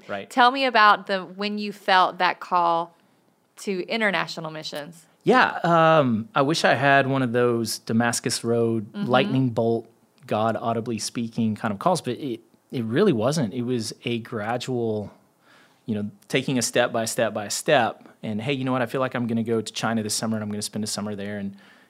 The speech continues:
Speaker 1: okay, yeah, this may be something that I could do." And then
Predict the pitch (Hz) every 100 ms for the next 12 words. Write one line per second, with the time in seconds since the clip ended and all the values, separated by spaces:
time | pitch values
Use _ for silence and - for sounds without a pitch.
0 | _ - 185 220 233 269 240 226 240 233
1 | 220 - 196 208 175 170 165 151 190 131
2 | 117 123 123 117